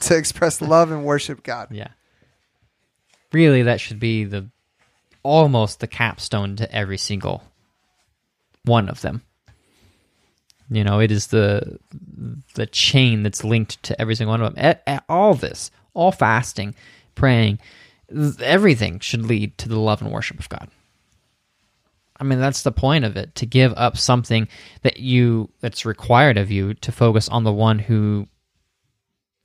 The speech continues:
Speaker 2: is more important in your life. You need him more than food and water.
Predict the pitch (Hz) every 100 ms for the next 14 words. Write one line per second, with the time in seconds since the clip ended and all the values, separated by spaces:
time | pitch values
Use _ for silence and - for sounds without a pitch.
0 | _ _ _ 127 113 113 120 139 170 104
1 | - 92 95 90 87 87 - - 110 113
2 | 123 131 127 117 123 151 110 - 120 113
3 | 107 101 101 110 _ _ - 127 113 123
4 | 190 -